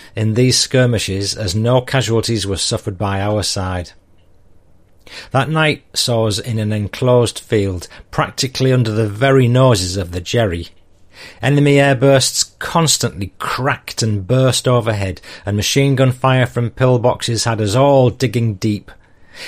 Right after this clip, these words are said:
We were at the climax of the game. All night we sweated out these enemy barrages. Once more, Lady Luck and the gracious Lord above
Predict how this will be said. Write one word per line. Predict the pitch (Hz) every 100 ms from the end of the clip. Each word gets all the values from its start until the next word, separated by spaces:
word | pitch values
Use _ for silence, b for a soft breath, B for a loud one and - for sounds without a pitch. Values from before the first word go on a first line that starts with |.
| B
We | - 120
were | 120
at | -
the | 110
climax | - 147 139 139 139 -
of | 135 110
the | 117
game. | 101 107 98 90 - - _ _ _ _ _ _ _ - _ _ _ - _ _ B B -
All | 131 131
night | 139 127 107 - - - _
we | 98 90
sweated | - - 120 151 156 127
out | 123 107 95
these | 98 92
enemy | 117 117 110 107
barrages. | 110 107 98 95 87 90 85 - - - _ _ - B B B
Once | 131 143 -
more, | 147 143 143 b -
Lady | 101 113 127 123
Luck | 127 131 131 -
and | 110 98
the |
gracious | 92 117 123 120 143 -
Lord | 123 123 123
above | 117 104 101 -